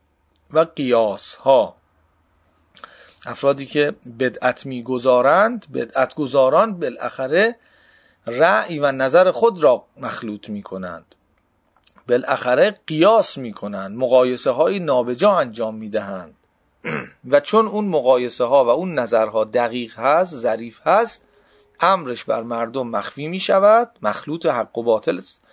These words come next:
اختلاط حق و باطل اتفاق می‌افتد، بدعت گذاشته می‌شود. خب، حدیث اول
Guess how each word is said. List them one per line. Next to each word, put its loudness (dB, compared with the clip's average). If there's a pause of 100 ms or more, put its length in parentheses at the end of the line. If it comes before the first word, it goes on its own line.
(140)
اختلاط 0
حق -6
و -2
باطل 0
اتفاق 0
می‌افتد، 0
بدعت -2
گذاشته -12
می‌شود. -18 (720)
خب، -8
حدیث -8
اول -2